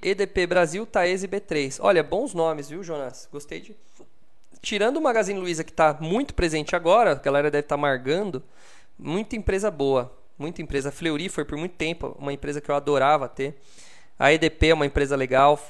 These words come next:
é, Taesa, Taesa tá na minha, no meu portfólio. Cara, s-, ó, energia elétrica, energia elétrica no Brasil vai bombar, tá barato,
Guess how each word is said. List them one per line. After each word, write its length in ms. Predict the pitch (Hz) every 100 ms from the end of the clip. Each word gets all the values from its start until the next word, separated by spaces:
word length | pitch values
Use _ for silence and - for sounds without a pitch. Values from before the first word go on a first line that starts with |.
| -
é, 500 | 131 131 131 131 127
Taesa, 500 | - 143 143 170 175
Taesa 380 | 170 - 123 135
tá 140 | 123 131
na 80 |
minha, 180 | 131 127
no 140 | - 131
meu 100 | 127
portfólio. 640 | - - - 139 151 175 - - - - - - - - - - - - -
Cara, 180 | - 220
s-, 340 | 175 135 - - - - - - - -
ó, 340 | 175 139 - - -
energia 480 | - 240 240 180 226
elétrica, 640 | 202 165 143 - - 131 127 -
energia 400 | 190 208 170 185
elétrica 380 | 160 156 -
no 80 | 156
Brasil 580 | 147 139 131 135 190 247 - - - - -
vai 220 | 131 170
bombar, 800 | 175 170 147 131 139 170 - - -
tá 120 | 165
barato, 720 | 170 175 151 143 165 165 202